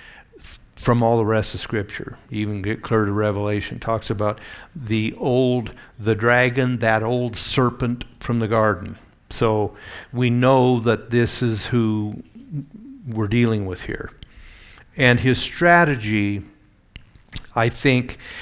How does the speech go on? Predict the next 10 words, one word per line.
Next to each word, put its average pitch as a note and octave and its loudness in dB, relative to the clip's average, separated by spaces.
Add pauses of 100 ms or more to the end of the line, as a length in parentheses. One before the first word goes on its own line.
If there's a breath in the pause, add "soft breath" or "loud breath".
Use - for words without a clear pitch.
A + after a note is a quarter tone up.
(140 loud breath)
this C#3 4
is D3 4
a C#3+ 6
template C#3+ 0 (840 loud breath)
of A#2+ 0
what, B2+ 2 (360)
how C3+ 4
the A#2+ 2
devil A2+ 0
s-, - -10